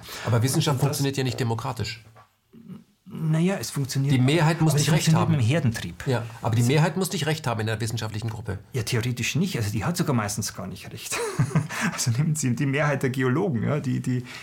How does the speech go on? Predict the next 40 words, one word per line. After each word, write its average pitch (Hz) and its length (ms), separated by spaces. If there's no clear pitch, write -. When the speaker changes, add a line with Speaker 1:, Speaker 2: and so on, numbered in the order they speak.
Speaker 2:
gegen 123 260
die 120 100
Kontinent-, 120 500
oder 113 160
nicht 123 160
an 127 100
die 127 80
Kontinentaldrift 127 1000
geglaubt 101 420
haben. 104 120
Da, 104 60
da 117 60
kann 120 140
man 117 80
jetzt - 180
die, 120 160
die 131 120
Mehrheit 139 400
im 143 120
Mittelalter, 117 520
die 113 140
gesagt 117 280
haben, 90 100
„Ja, 80 100
es - 120
ist - 140
ja 104 60
völlig 107 320
absurd, 165 440
dass 120 180
die 127 140
Erde 113 220
um 117 120
die 113 100
Sonne 113 240
kreisen 110 560
würde“ 98 260
oder - 160
so, 101 160
ja. 135 200